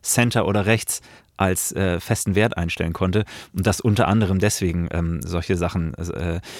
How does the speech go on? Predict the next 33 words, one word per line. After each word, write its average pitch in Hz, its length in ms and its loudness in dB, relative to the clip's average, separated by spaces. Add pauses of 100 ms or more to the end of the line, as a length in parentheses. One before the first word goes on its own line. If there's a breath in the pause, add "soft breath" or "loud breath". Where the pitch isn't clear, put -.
(240 loud breath)
entstanden 107 440 4
sind. 92 200 2
Auf 87 140 2
jeden 107 140 6
Fall 104 200 6
sehr 113 120 8
interessante 117 460 4
Mixing-Techniken, 110 840 2
die, 95 260 2
die 95 100 0
man 95 220 2
heute 101 320 4
eigentlich 87 280 0
ja 90 80 -2
so 92 140 0
nicht 95 200 0
mehr 92 80 -2
verwendet. 85 500 0 (920 loud breath)
Ähm, 120 260 8 (160 loud breath)
aber 123 160 10
worauf 139 220 10
ich - 60 -2
hinaus 147 360 8
will, 180 160 10
wenn 151 120 8
man 170 120 6
sich 139 100 0
sozusagen 127 460 6
diesen 165 220 4
Dimensionswechsel 147 800 4
nochmal 123 240 4
klar 131 340 4
macht, 131 320 0